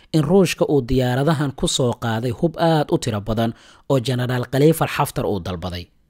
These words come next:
Xogtan waxay sii siyaadinaysaa suuragalnimada in Haftar uu doonayo in dagaal uu ku qaado Tripoli.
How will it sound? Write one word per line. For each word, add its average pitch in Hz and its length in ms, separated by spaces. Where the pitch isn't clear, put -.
Xogtan 185 320
waxay 180 220
sii 190 220
siyaadinaysaa 143 800
suuragalnimada 123 880
in 127 120
Haftar - 520
uu 123 140
doonayo 147 420
in 135 140
dagaal 131 280
uu 120 60
ku 139 140
qaado 117 280
Tripoli. - 460